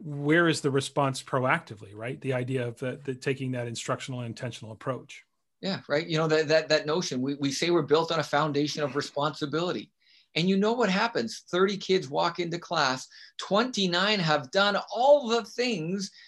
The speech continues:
Speaker 2: that we defined as being responsible. One doesn't. And who gets our attention?
Speaker 1: Right.
Speaker 2: Every time it's the one. And in that moment, we have clearly indicated to every other kid, it's not about responsibility,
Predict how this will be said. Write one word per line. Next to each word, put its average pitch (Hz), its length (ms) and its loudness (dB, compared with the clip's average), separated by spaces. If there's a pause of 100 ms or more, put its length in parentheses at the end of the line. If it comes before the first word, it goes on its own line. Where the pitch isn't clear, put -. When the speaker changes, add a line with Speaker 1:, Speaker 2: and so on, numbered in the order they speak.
(140)
Speaker 2:
that 175 160 4
we 185 160 2
defined 185 640 0
as 143 140 0
being 165 200 -4
responsible. 180 640 -4
One 165 220 -4
doesn't. 139 440 -4 (320)
And 117 100 -6
who 139 120 -2
gets 143 240 0
our 135 120 -2
attention? 127 420 -8 (560)
Speaker 1:
Right. 110 160 -20 (420)
Speaker 2:
Every 151 280 2
time 156 260 -2
it's - 220 -6
the 123 100 -4
one. 123 340 -2 (220)
And 143 160 2
in 160 120 0
that 185 260 2
moment, 185 360 2
we 151 140 0
have 147 200 -2
clearly 170 500 -2
indicated 151 420 -4
to 139 80 -4
every 143 260 0
other 160 160 0
kid, 113 300 -6 (220)
it's 139 260 -4
not 139 220 2
about 110 260 0
responsibility, 95 880 -8